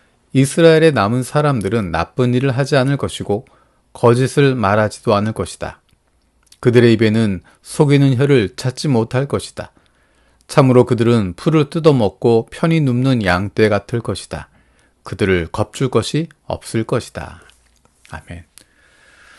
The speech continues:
오늘의 본문에 보면 "가난하고 힘없는 사람들을 남겨두겠다. 그런데 그들은 여호와의 이름을 피난처로 삼을 것이다."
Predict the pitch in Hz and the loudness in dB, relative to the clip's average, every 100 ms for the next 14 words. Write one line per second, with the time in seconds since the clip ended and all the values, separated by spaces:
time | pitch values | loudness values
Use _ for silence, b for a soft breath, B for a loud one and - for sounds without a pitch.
0 | b b 127 135 175 - 156 185 170 110 | b b 2 4 4 2 2 4 4 2
1 | 110 123 104 - 117 127 147 147 139 147 | -2 -2 -4 -2 0 2 2 2 2 2
2 | 147 147 b - - 208 196 180 170 147 | 0 -4 b -16 -4 0 2 0 -2 0
3 | 160 156 139 131 131 101 98 120 113 101 | 0 2 0 0 0 0 -2 0 -2 -2
4 | 87 _ - - - - - 135 165 196 | -6 _ -18 -18 -20 -20 -2 0 2 0
5 | - 117 135 135 - b b b _ 120 | 0 -2 -2 -4 -8 b b b _ 2
6 | 120 156 165 156 139 123 127 123 - 196 | 4 6 4 2 0 -2 -2 -6 -6 -2
7 | 185 165 - 151 143 - 185 180 123 104 | 0 -2 -2 -4 -4 -6 -4 -2 -4 -6
8 | - 95 80 82 - | -6 -6 -6 -8 -18